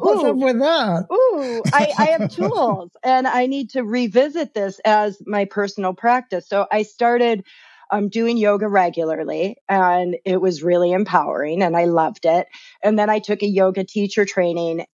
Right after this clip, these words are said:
Speaker 2: It was really more for my own personal knowledge at that time. And then I realized how much it lit me up and how empowering it was. And during that time, um, my son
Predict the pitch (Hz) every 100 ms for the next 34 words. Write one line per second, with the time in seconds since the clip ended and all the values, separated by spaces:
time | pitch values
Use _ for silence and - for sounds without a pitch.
0 | - 226 226 165 165 226 302 247 202 185
1 | 190 196 - 180 175 175 170 175 180 170
2 | 165 156 156 156 160 190 220 214 208 202
3 | 220 202 208 208 - - _ _ _ _
4 | _ 185 196 196 196 185 170 185 185 170
5 | 160 160 - - - - 190 190 185 175
6 | 165 165 170 214 - - 175 - 170 175
7 | 185 165 147 156 269 - _ _ 185 175
8 | 170 160 - - 208 202 202 196 - 175
9 | 170 - 180 175 190 220 240 240 247 240
10 | 240 240 _ - - _ _ - 202 190
11 | 190 - 247 277 254 202 180 - - 180
12 | 175 175 175 - 170 156 143 - _ -
13 | 190 170 - 196 190 170